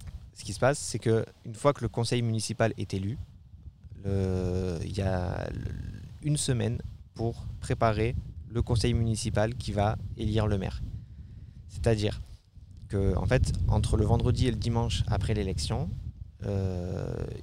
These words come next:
il doit être organisé un conseil municipal où l'ordre du jour, c'est l'élection du maire. Tous les conseillers,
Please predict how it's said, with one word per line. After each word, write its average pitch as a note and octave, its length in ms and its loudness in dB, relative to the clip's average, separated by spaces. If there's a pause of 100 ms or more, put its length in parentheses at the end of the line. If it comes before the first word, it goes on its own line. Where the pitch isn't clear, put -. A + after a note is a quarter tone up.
(260)
il G2 100 -6
doit B2 220 6
être B2+ 240 0
organisé G#2+ 580 0
un A2 100 -2
conseil A2+ 280 0
municipal G#2+ 680 0
où - 80 -4
l'ordre G#2+ 300 2
du G2+ 100 0
jour, G#2 220 -2
c'est A#2 120 -2
l'élection G#2+ 360 2
du A2 120 2
maire. F#2+ 240 -2 (680)
Tous C3+ 120 -4
les C3 120 6
conseillers, A2+ 640 2